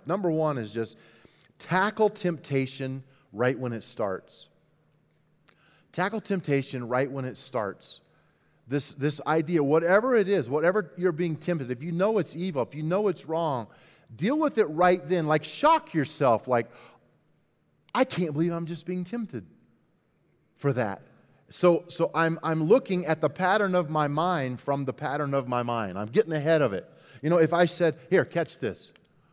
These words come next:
You know, have you ever heard, had someone throw you a ball and say, "Think fast"? <laughs> You thought I was gonna throw that, didn't you? <laughs> Think fast. That's what I'm talking about with temptation,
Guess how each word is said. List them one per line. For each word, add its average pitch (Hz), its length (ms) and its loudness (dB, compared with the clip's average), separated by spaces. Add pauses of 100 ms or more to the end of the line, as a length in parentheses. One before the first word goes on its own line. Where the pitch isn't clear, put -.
(720)
You 135 140 -4
know, 135 100 2
have 143 180 0
you 170 60 8
ever 165 140 6
heard, 147 260 0
had 139 180 2
someone 139 220 -2
throw 143 160 0
you 131 220 2
a 117 40 2
ball 120 200 4
and 131 100 0
say, 117 120 -2
"Think 196 220 2
fast"? 147 460 2 (1700)
<laughs> - 800 -20 (320)
You - 80 -6
thought 113 140 0
I 104 40 2
was 107 120 -2
gonna 110 120 -4
throw 139 220 -2
that, - 200 -2
didn't 165 260 -4
you? 156 120 -4
<laughs> - 40 -16 (1400)
Think 240 220 2
fast. 165 400 2 (880)
That's 180 320 2
what 247 160 6
I'm 226 100 4
talking 185 360 2
about 147 180 4
with 135 140 -2
temptation, 117 640 -6